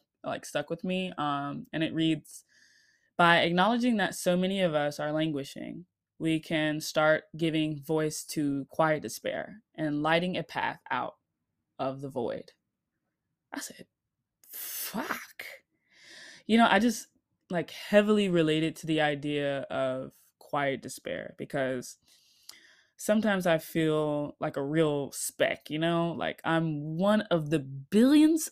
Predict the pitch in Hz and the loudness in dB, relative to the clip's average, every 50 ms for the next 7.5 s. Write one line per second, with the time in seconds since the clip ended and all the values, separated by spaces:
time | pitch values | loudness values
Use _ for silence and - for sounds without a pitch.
0 | - 202 185 180 - - - - 240 254 247 233 220 196 165 165 156 156 156 156 | 0 0 0 0 -2 -4 4 8 10 12 12 10 10 8 6 4 4 4 2 -2
1 | - - - 147 131 123 120 - - _ _ _ _ _ - 190 185 180 170 - | -2 -4 -4 -4 -2 -4 -6 -8 -10 _ _ _ _ _ 2 4 4 4 4 4
2 | - - - - 262 262 277 294 302 285 247 - - 175 151 - - 160 151 143 | 2 0 2 4 6 6 8 8 6 4 4 2 0 -2 -2 0 -2 -2 -2 -2
3 | 147 - - - - - - 190 190 190 180 175 185 170 165 160 160 143 156 165 | -4 -8 -12 -18 -14 -2 2 4 6 6 6 6 6 4 4 2 0 -4 -6 -2
4 | 208 214 233 254 269 294 294 269 202 175 - - - 156 147 143 139 139 - - | 0 0 2 2 2 4 2 2 0 0 -4 -6 -4 -2 -2 -2 -4 -6 -10 -14
5 | - - - _ - 180 170 - 165 175 196 220 240 262 277 302 339 359 381 392 | -20 -20 -12 _ 0 0 0 2 2 4 4 6 6 6 6 6 4 4 4 4
6 | 381 370 339 277 269 254 226 - _ _ - - 339 359 370 349 269 208 - - | 4 4 4 4 4 2 2 -2 _ _ -10 -6 -4 0 2 4 4 4 2 2
7 | 180 160 - - - 170 160 160 160 - | -2 -4 -4 -4 -4 -2 -2 -2 -4 -6